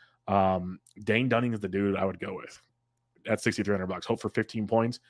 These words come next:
It's just he faces the Atlanta Braves, and that is never a comfortable feeling. Never comfortable. So just keep that in mind.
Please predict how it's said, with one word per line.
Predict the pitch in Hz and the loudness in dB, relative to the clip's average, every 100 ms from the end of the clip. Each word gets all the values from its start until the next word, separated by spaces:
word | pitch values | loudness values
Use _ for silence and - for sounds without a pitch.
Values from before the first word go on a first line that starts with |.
| - _ _ | -20 _ _
It's | 95 | -6
just | - 104 | -2 -2
he | 95 | -2
faces | - 104 98 | 0 0 0
the | 95 | -4
Atlanta | 92 110 135 | 0 0 2
Braves, | 135 135 143 - _ _ _ _ - | 2 4 2 -2 _ _ _ _ -4
and | |
that | 98 92 | -2 -2
is | 90 | -6
never | 87 87 92 110 113 | -6 -4 6 10 12
a | 110 | 12
comfortable | 113 101 107 | 6 4 0
feeling. | - 78 - - _ _ - | 0 -4 -10 -20 _ _ -6
Never | 104 120 120 | 8 8 10
comfortable. | 113 101 85 69 - | 6 2 0 -12 -14
So | - 92 | -12 -10
just | - | -2
keep | 113 107 | 0 2
that | 95 | 2
in | 92 | 2
mind. | 98 80 76 | 0 -2 -10